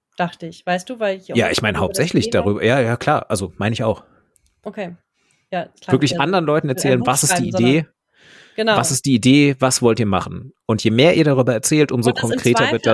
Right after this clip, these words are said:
Speaker 2: das.
Speaker 1: einfach dann die Diktierfunktion einschalten, also diese, äh, Speech-to-Text-Funktion, äh, und es direkt aufdiktieren.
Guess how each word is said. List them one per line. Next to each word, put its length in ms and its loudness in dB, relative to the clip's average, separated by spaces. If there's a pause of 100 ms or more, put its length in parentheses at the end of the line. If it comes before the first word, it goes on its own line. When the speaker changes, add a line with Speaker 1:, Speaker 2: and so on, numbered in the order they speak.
Speaker 2:
das. 40 2
Speaker 1:
einfach 280 -4
dann 380 -2
die 140 -12
Diktierfunktion 800 -8
einschalten, 800 -8
also 260 -8
diese, 640 -6
äh, 120 -8
Speech-to-Text-Funktion, 1400 -8 (840)
äh, 360 2
und 240 -6
es 140 -14
direkt 480 -2
aufdiktieren. 1080 -8